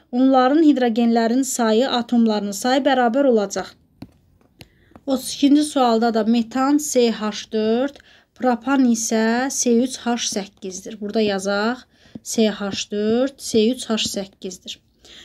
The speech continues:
Və deyir ki, hansı həcm nisbətində olduqda onlarda olan hidrogen atomlarının sayı bərabər olar?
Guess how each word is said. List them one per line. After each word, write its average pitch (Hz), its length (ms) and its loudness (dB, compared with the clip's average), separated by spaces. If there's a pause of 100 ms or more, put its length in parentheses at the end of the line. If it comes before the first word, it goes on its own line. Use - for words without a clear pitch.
(200)
Və 269 640 2
deyir 269 280 0
ki, 240 100 -6
hansı 254 380 0
həcm 247 400 2
nisbətində 226 560 0
olduqda 208 500 0
onlarda 226 520 0
olan 226 260 0
hidrogen 226 380 0
atomlarının 208 580 -4
sayı 226 500 -2
bərabər 226 460 2
olar? 190 240 -4